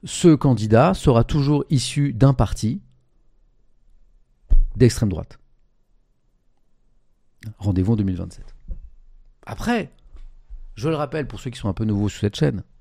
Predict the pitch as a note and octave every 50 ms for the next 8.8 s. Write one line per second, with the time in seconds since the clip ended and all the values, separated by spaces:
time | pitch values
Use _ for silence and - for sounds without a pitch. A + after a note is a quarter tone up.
0 | _ - - _ _ _ _ _ _ _ _ _ - - - E3 - - D3+ C3+
1 | C3 B2 B2+ - - B3 G#3+ E3+ B2 A2+ A#2+ D#3+ F3 A3 G3+ D3+ - - F3+ D#3+
2 | C#3 B2+ C#3 C3+ B2+ B2 B2 A#2 A#2 B2 C3+ F#3 A#3 G#3+ D#3 G#2+ F2 - - -
3 | D#2+ - - B2 - B2+ A#2 A2+ B2+ C3 D3 D#3 F3 A#3 A3+ - A#2+ - A2 A2
4 | A#2 G#2 G2 G2 - A2+ - B2 A#2+ A#2 B2+ - G3+ - - A#2+ - - G3 -
5 | - - _ _ _ _ _ _ _ _ _ _ _ _ _ _ _ _ _ _
6 | _ _ _ - E3+ D3+ - - G3 F#3+ F#3 E3 - - _ - C#3+ C#3 C3 B2+
7 | B2 A2+ G#2+ A2+ A#2 G#2 G#2+ - - G3 E3 - A#2+ - - F#3+ F3 B2 A2 B2+
8 | F#3 G3+ D#3+ B2+ A2+ G2 F#2 F#2 F#2 F#2 F2+ F2+ F#2 F2+ F#2+ G2+